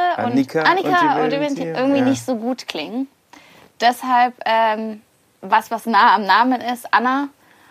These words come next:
Speaker 1: ähm, aber nicht mein Name ist. Jetzt im Nachhinein habe ich manchmal gedacht, Anni wäre eigentlich praktischer gewesen, aber das sind
Speaker 2: Mhm.
Speaker 1: wir irgendwie in dem Moment
Speaker 2: Naja,
Speaker 1: nicht
Speaker 2: du hast noch
Speaker 1: drauf gekommen.
Speaker 2: besser, besser, äh, getroffen als, äh, Grit zumindest. Ich meine, Paula ist ja weit, <laughs> weiter entfernt von Grit als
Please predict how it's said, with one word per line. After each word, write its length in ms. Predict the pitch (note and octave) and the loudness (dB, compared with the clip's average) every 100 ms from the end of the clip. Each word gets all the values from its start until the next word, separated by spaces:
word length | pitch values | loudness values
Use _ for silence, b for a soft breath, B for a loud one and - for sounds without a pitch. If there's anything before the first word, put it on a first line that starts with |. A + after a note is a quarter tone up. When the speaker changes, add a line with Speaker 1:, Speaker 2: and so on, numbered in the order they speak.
| b _ _ | b _ _
Speaker 1:
ähm, 500 | A3 G#3+ A3 A3 A3 - | -2 -2 -2 -4 -6 -2
aber 460 | G#3+ G#3 G3+ G#3+ - | 0 4 4 2 -2
nicht 260 | G#3 G#3 | -8 -6
mein 140 | G#3 G3 | -8 -6
Name 240 | G3 G3+ | -8 -8
ist. 160 | G3+ - | -8 -2
Jetzt 300 | G#3+ - - | -2 -2 -2
im 100 | A3 | 2
Nachhinein 460 | F3+ G3+ A3+ G#3+ | 2 0 -2 -2
habe 100 | G#3 | -4
ich 100 | G#3 | -6
manchmal 300 | A3+ G#3+ A3 | -6 -4 -6
gedacht, 240 | G#3 G3+ G3+ - | -6 -8 -2 0
Anni 260 | A#3+ G#3+ | 0 0
wäre 140 | D#3 G2+ | 0 -2
eigentlich 400 | D#3 F3 F3+ - | -2 -6 -12 -8
praktischer 420 | F#3 - F3 F3 | -10 -8 -10 -8
gewesen, 420 | F#3 F#3 F#3 F3+ | -10 -12 -12 -10
aber 120 | E3 | -8
das 120 | F#3+ A#3+ | -6 -4
sind 120 | A#3 | -2
Speaker 2:
Mhm. 40 | |
Speaker 1:
wir 60 | A3 C4 | 0 0
irgendwie 140 | D4+ C4 | -2 -6
in 80 | A3 | -10
dem 240 | - C4 D#4 | -6 -2 2
Moment 60 | |
Speaker 2:
Naja, 200 | - C#4 | 4 4
Speaker 1:
nicht 360 | - - - B2+ | 2 -4 -2 2
Speaker 2:
du 60 | |
hast 140 | C3 C#3 | 2 2
noch 140 | C3+ | 0
Speaker 1:
drauf 20 | C#3 C#3+ | 2 2
gekommen. 360 | C#3+ C3 B2+ A2 | 4 4 2 -2
Speaker 2:
besser, 320 | C3+ C3+ B2 | 0 2 2
besser, 60 | A2 | 2
äh, 80 | A#2+ | 0
getroffen 360 | A#2+ A#2+ A#2+ A#2 | -4 -4 -2 -2
als, 220 | - - - | -6 -10 -6
äh, 160 | B2 G#2+ | -4 -4
Grit 280 | G#2+ A#2+ | -8 -10
zumindest. 480 | - F#2 F2+ F2+ F#2 | -8 -10 -8 -10 -8
Ich 40 | G#2+ | -6
meine, 120 | G2+ | -4
Paula 320 | G#2+ A#2 A#2+ | 0 2 4
ist 140 | G#2+ | 2
ja 100 | A2 | 2
weit, 340 | G#2+ A2+ - C3 | 0 -2 -6 0
<laughs> 0 | |
weiter 220 | C#3+ D#3+ | 2 2
entfernt 380 | C3 B2+ C3+ C3+ | 0 0 0 0
von 120 | B2+ | -4
Grit 280 | G#2+ B2 C#3+ | -4 -8 -4
als 260 | A2 G#2+ | -6 -6